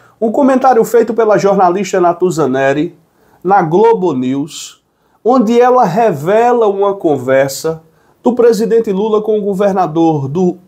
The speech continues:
Rio Grande do Sul, Eduardo Leite, logo após aquele Twitter. Vocês se lembram do Twitter do Eduardo Leite,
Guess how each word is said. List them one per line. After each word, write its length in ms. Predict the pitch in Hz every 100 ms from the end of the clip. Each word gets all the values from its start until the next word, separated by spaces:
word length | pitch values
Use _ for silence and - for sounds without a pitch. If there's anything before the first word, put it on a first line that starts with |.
| _ _ _
Rio 500 | 101 139 226 247 170
Grande 380 | 135 165 180 143
do 160 | 127
Sul, 400 | 120 - 196 214 -
Eduardo 800 | 180 165 156 160 190 175 165 131
Leite, 520 | 147 185 190 - - _ _ _ _
logo 320 | 214 269 254
após 380 | 254 - 247 220
aquele 340 | 226 240 233
Twitter. 800 | 226 240 196 202 185 - 104 95 - _ -
Vocês 320 | 180 208 247
se 100 | 240
lembram 480 | 202 220 208 165 156
do 140 | 156
Twitter 640 | 160 147 147 185 185 135 120
do 160 | 143
Eduardo 560 | 143 123 135 131 120 120
Leite, 480 | 147 147 127 -